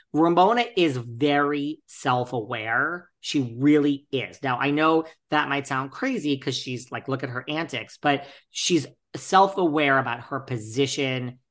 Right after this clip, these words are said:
I mean, I'm not saying she's a lovely person, she's obnoxious, but she knows it's over in her heart. And so, like, just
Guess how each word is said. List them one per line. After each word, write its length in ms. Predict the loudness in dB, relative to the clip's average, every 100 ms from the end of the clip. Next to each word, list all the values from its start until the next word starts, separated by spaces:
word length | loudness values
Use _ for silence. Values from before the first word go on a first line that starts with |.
| _ _ -6
I 140 | -2
mean, 180 | -2 -2
I'm 60 | -4
not 240 | -6 -8
saying 200 | -14 -14
she's 220 | -12 -12
a 40 | -8
lovely 400 | -4 -2 -4 -10
person, 480 | -2 -2 -2 -10 -14
she's 160 | -16
obnoxious, 600 | -12 0 2 2 -4 -10
but 200 | -8 -10 -12 -20 _ -8
she 380 | -4 0 2
knows 380 | 4 6 4 2
it's 160 | -4 -10
over 360 | -10 -8 -6
in 120 | -6 -8
her 160 | -12
heart. 420 | -8 -2 -2 -4
And 100 | -8
so, 180 | -8 -8
like, 200 | -8 -12
just 220 | -14 -16